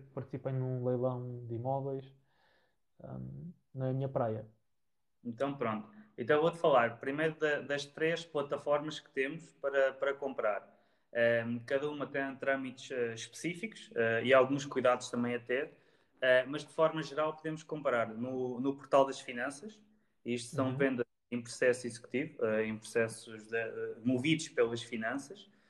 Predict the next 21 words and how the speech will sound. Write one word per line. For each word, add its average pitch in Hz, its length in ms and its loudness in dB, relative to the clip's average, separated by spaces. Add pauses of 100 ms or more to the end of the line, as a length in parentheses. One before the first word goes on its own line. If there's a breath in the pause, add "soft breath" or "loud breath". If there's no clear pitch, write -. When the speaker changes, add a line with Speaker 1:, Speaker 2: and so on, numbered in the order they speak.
(280 soft breath)
Speaker 2:
Depois 160 420 4
temos 160 260 2
o 147 120 8
E 151 80 10
Leilões, 139 800 2
eh, 120 220 4
que 120 140 0
é 131 40 8
uma 135 200 2
plataforma 131 680 4
que 117 100 -12
foi 131 120 0
criada 123 440 2
pelo, 120 360 0 (460)
até 123 200 2
foi 131 140 -2
pela 127 180 2
Ordem 123 280 4
dos, - 180 -12
dos 117 260 -14
Solicitadores, 120 840 0